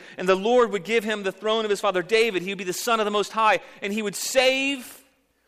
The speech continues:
his people from their sins, and of his kingdom there would be no end.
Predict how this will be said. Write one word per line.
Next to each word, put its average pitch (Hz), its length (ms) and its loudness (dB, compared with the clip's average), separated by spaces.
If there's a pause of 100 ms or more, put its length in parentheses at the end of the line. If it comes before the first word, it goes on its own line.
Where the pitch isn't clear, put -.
(220)
his 196 160 -2
people 269 400 0
from 185 200 -2
their 185 100 2
sins, 247 480 -2
and 196 100 0
of 196 60 4
his 185 100 -2
kingdom 220 340 -4
there 185 100 0
would 170 80 -2
be 180 100 -2
no 170 160 2
end. 170 560 -6